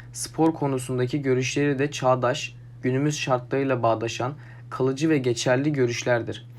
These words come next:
Atatürk, emanetinin yücelmesi ve geliş-, gelişmiş batılı ülkeler düzeyine ulaşabilmesi için genç kuşağın bedenen,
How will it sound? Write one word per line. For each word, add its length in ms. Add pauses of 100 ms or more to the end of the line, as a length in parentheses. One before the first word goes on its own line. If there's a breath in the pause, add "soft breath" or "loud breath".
(380 loud breath)
Atatürk, 640
emanetinin 600
yücelmesi 680
ve 100
geliş-, 540
gelişmiş 560
batılı 300
ülkeler 480 (220)
düzeyine 460
ulaşabilmesi 680
için 300 (500 loud breath)
genç 260
kuşağın 460 (320)
bedenen, 440